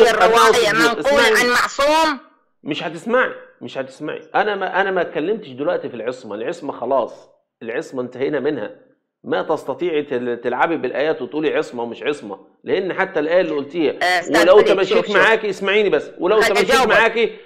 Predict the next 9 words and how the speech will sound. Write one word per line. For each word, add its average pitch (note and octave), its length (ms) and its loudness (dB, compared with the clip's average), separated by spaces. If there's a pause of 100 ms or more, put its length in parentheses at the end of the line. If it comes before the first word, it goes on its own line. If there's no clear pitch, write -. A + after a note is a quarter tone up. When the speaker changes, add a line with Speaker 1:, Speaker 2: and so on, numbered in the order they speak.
(140)
Speaker 1:
فهي G#3+ 240 6
اتكلمت G#3+ 600 2
عن D3+ 160 0
اتنين، D#3 720 0
ما C3 80 -4
اتكلمتش D#3+ 580 2
عن F3 400 2 (340)
ال C#3+ 180 -2
اتناشر. D#3 580 0